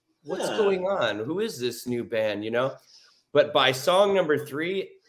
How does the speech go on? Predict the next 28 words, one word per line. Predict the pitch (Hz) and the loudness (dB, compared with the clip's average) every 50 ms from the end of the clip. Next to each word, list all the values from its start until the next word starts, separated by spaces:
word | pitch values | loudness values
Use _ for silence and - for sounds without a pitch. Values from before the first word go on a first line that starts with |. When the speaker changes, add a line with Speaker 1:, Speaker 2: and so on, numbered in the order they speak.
| _ - | _ -10
Speaker 1:
I | 120 123 | -10 -6
felt | - 143 139 123 131 | -4 -4 -4 -2 0
like | 139 131 127 127 - - - - - - | 0 0 -2 -2 -6 -14 -20 -14 -6 -2
everyone | 135 143 147 127 143 147 131 117 123 120 117 117 | 0 0 0 0 0 0 0 2 2 2 2 0
was, | 113 113 - - | -2 -2 -4 -4
like, | 113 98 95 - - - - _ _ | -6 -6 -6 -8 -10 -14 -16 _ _
hundred | - - - 185 190 180 175 175 - - - | -12 -2 2 4 4 4 2 -2 -4 -4 -2
percent | 147 147 131 - - - 156 151 151 147 - - - _ _ - - - _ _ _ _ - - - | -2 -2 -2 -2 -2 0 2 2 2 0 -2 -8 -16 _ _ -20 -20 -20 _ _ _ _ -12 -4 2
all | 185 175 175 170 170 165 151 | 4 6 8 8 6 6 4
in, | 139 147 151 147 143 143 139 143 143 131 131 - - - - - _ - | 2 2 4 4 4 4 2 2 0 -2 -4 -6 -14 -20 -20 -20 _ -4
like, | 123 123 123 120 117 - - 131 131 - _ - | 0 2 2 2 2 0 -2 -6 -12 -12 _ -6
totally, | - 170 175 175 170 156 156 143 139 139 131 127 123 123 123 127 - 127 | 0 2 4 4 4 4 4 4 4 4 4 4 2 0 -2 -4 -4 -2
you | 127 127 | 0 2
know, | 127 123 120 117 | 4 4 4 4
were | 113 113 113 107 - - | 4 2 0 0 0 0
vibing | 123 120 117 120 120 117 123 120 120 | 0 2 2 2 2 2 0 0 0
with | 120 117 - | -2 -2 -4
the | 117 | -4
band | 92 - 127 123 123 123 123 123 123 117 117 117 - | -4 -2 0 2 2 4 4 4 2 2 -2 -4 -4
and | 110 110 110 110 107 110 107 | -2 0 2 2 2 0 -2
Speaker 2:
Yeah. | 104 - - - _ _ | -2 -4 -8 -16 _ _
Speaker 1:
with | 135 135 131 135 - - | -2 -2 -2 -2 -4 -8
us, | 92 87 85 - - - 123 - | -8 -8 -8 -8 -12 -10 -4 -2
and | 117 117 117 | -2 0 0
they | 120 117 | 0 0
were | 117 117 113 | 0 0 -2
performing | - 123 117 110 - - - 143 147 139 127 120 113 107 101 98 _ 95 | -2 -4 -6 -6 -4 0 2 4 4 4 4 0 -2 -2 -4 -8 _ -16
with | 98 101 120 123 113 - - - | -8 -6 -4 -4 -4 -6 -12 -18